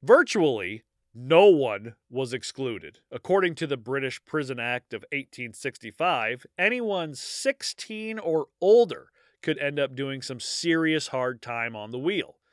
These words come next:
including a one Oscar Wilde. He spent two years on the treadmill as punishment for gross indecency with a certain male persons. He was,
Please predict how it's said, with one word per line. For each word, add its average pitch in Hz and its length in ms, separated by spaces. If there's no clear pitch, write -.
including 262 580
a 262 120
one 147 520
Oscar 117 680
Wilde. 151 800
He 202 180
spent 143 340
two 208 340
years 151 960
on 135 180
the 120 80
treadmill 104 600
as 110 120
punishment 123 600
for 117 320
gross 220 580
indecency 143 1120
with 120 240
a 123 120
certain 131 760
male 131 480
persons. 90 600
He 202 120
was, 196 180